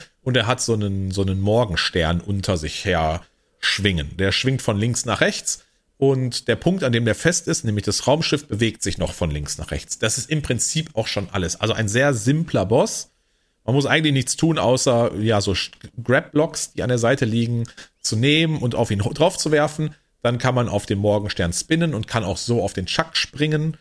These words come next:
äh, und ihm Damage machen. Das einzige Problem an dem Level oder an dem Boss ist ein Timer, der oben mitläuft. Der ist nämlich sehr tight.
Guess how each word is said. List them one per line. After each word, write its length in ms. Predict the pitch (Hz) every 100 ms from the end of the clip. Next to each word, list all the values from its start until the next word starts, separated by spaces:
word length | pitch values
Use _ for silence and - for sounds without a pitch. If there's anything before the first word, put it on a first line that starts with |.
| _ _ _
äh, 160 | 113 120
und 120 | 117
ihm 140 | 113
Damage 320 | 107 110 113 -
machen. 320 | 110 104 117 - - -
Das 140 | - 123
einzige 400 | 113 196 180 147
Problem 560 | - 110 117 147 180
an 120 | 165 147
dem 120 | 131
Level 440 | 123 127 131 123
oder 140 | 117 104
an 60 |
dem 140 | 110 101
Boss 300 | 107 113 -
ist 240 | 110 -
ein 100 | 92
Timer, 420 | - 123 151 170 156
der 140 | 143
oben 220 | 160 147
mitläuft. 540 | 139 147 139 135 - -
Der 100 | 110
ist 120 | 117
nämlich 180 | 107 92
sehr 240 | 110 117
tight. 480 | - 107 117 147 -